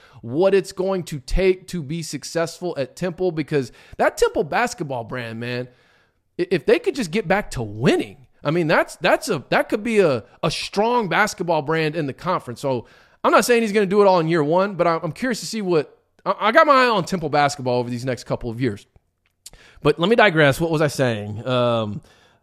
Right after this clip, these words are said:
uh, yeah, anyway, so that's my, my first reason. And then my second reason is this.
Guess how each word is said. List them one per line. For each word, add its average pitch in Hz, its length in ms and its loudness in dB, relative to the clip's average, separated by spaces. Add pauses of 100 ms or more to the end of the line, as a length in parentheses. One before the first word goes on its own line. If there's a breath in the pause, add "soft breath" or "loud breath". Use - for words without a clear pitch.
(120)
uh, 123 360 0
yeah, 196 180 8
anyway, 196 240 4
so 175 140 -6
that's 208 200 4
my, 185 220 0
my 175 140 0
first 208 340 0
reason. 156 240 -2
And 196 140 0
then 233 80 0
my 202 100 2
second 226 440 -4
reason 180 340 -2
is 185 100 -4
this. - 460 -8